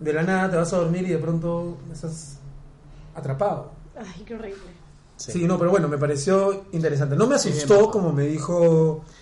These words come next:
Speaker 1: como me dijo
Speaker 3: Lo que
Speaker 1: Rodrigo,
Speaker 3: pasa
Speaker 1: que
Speaker 3: es
Speaker 1: me iba a
Speaker 3: que
Speaker 1: asustar, pero sí sentí esta empatía con alguno de los personajes.
Speaker 3: Lo que pasa es que a ti no te ha pasado las cosas que le han pasado a Rodrigo, que dice que son justamente este rollo de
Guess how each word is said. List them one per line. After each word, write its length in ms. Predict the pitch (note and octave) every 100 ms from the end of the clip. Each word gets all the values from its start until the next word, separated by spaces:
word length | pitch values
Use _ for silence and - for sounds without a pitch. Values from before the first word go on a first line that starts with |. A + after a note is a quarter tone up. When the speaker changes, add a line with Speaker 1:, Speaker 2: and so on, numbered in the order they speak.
| -
Speaker 1:
como 320 | - D3 C3+
me 80 | C3
dijo 180 | C#3 C#3+
Speaker 3:
Lo 80 | D#3+
que 60 | D3
Speaker 1:
Rodrigo, 100 | D3+
Speaker 3:
pasa 120 | F3+
Speaker 1:
que 60 | E3
Speaker 3:
es 40 |
Speaker 1:
me 40 | D#3
iba 60 | E3+
a 20 |
Speaker 3:
que 40 |
Speaker 1:
asustar, 220 | - F#3+ G3
pero 180 | E3+
sí 360 | C#3 F#3 G3+ - - - - -
sentí 380 | - C#3 D3+
esta 180 | E3+ E3
empatía 680 | E3 D3+ D3+ D3 D3 E3 - -
con 720 | C#3 B2 A#2 A2+ A2+ A2+ -
alguno 300 | - C3+ C3+
de 60 | C#3+
los 80 | C3+
personajes. 500 | - A2 G#2+ - D3
Speaker 3:
Lo 100 | C#3
que 80 |
pasa 160 | C#3 D#3+
es 60 | F#3+
que 60 |
a 60 | D#3
ti 120 | D3+
no 100 | D#3+
te 60 | E3
ha 60 |
pasado 340 | C3+ - C3 C3
las 160 | A#2+
cosas 240 | C3 B2 C3+
que 80 | A#2+
le 60 |
han 80 | A#2
pasado 260 | - A#2 A2+
a 40 |
Rodrigo, 360 | B2+ E3+ F3 C3+ - - - C3
que 80 | C3
dice 240 | A#2+ B2 C#3+
que 80 | -
son 200 | C3 B2
justamente 540 | C#3 C3+ B2+ A#2+ A#2+
este 180 | A#2+ B2+
rollo 380 | A#2+ A#2 A#2 A#2
de 340 | A2 G2+ F#2+